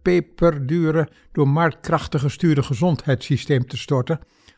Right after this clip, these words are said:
wat zeker heeft geholpen in de verkiezingsstrijd. En haar tranen heeft ze publiekelijk leren beheersen. Mannen mochten wel publiekelijk een traantje wegpinken, volgens het artikel.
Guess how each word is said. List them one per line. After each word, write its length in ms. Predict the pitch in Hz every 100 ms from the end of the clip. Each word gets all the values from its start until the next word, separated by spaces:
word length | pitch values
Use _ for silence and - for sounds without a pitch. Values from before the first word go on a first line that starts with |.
| -
wat 280 | 214 208 -
zeker 460 | - - 160 160 160
heeft 240 | 139 156
geholpen 460 | - 135 131 - 117
in 120 | 185
de 80 | 135
verkiezingsstrijd. 1000 | 165 - 131 123 123 - 143 139 - - _ _ _ _ _ _ _ -
En 140 | 123
haar 160 | 110 113
tranen 760 | - 135 147 160 175 170 - _ _ _ _ _
heeft 300 | 160 156 -
ze 140 | 156
publiekelijk 920 | - 156 131 180 - 170 - - - _
leren 320 | 175 156 156 147
beheersen. 600 | 147 127 110 - 120 - _ _ _ _ _ _ _ _ _ _ _ _ _ -
Mannen 720 | 180 170 180 196 226 220 214
mochten 520 | 190 196 - 180 143
wel 260 | 147 180 143
publiekelijk 680 | - 151 120 123 117 131 135
een 120 | 123
traantje 420 | 143 131 131 139
wegpinken, 640 | 131 131 - 147 127 131 -
volgens 320 | 143 139 -
het 180 | 139 -
artikel. 640 | 127 - 131 123 -